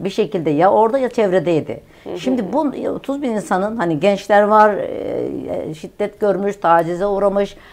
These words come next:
Speaker 1: yani uğramayanımız yok da bir sürü insan var ve bunların isyanı o kelimeler. Yani onları denetleyemeyiz. Zaten bir feminist anlayışta da hani o sloganları denetlemek, orada müdahale etmek imkansız. Yani
Speaker 2: Gerekmiyor da bence.
Speaker 1: gerekmiyor.
Speaker 2: Evet.
Speaker 1: Etmeyiz.
Speaker 2: Hı hı.
Speaker 1: Sonra konuşuruz. Bu nereye gidiyor bu laf? Hani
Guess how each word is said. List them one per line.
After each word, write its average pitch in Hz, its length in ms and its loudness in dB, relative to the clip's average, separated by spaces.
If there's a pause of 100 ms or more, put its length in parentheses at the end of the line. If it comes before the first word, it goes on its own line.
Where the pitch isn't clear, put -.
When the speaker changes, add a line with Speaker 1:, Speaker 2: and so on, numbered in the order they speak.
(260)
Speaker 1:
yani 165 140 0
uğramayanımız 208 680 8
yok 311 220 0
da 190 100 0
bir 285 80 0
sürü 277 200 0
insan 262 320 2
var 220 180 8
ve 311 180 4 (400)
bunların 302 460 6
isyanı 262 500 2
o 180 100 6
kelimeler. 156 580 0
Yani 233 300 2 (220)
onları 262 360 4
denetleyemeyiz. 254 680 2
Zaten 240 380 4
bir 233 80 -2
feminist 247 420 0
anlayışta 240 440 -4
da 233 100 -4
hani 208 140 -4
o 202 140 -2
sloganları 190 600 -2
denetlemek, 185 540 0
orada 170 240 2
müdahale 180 440 -2
etmek 208 320 -4 (220)
imkansız. 143 500 -6
Yani 151 80 -2
Speaker 2:
Gerekmiyor 339 600 0
da 190 100 -2
bence. 247 140 4
Speaker 1:
gerekmiyor. 262 520 4
Speaker 2:
Evet. 240 300 0
Speaker 1:
Etmeyiz. 247 500 2
Speaker 2:
Hı 208 80 -4
hı. 196 140 -8
Speaker 1:
Sonra 320 240 2
konuşuruz. 294 580 2
Bu 226 120 0
nereye 220 260 4
gidiyor 151 320 -2
bu 165 80 -2
laf? 165 220 2
Hani 170 200 -2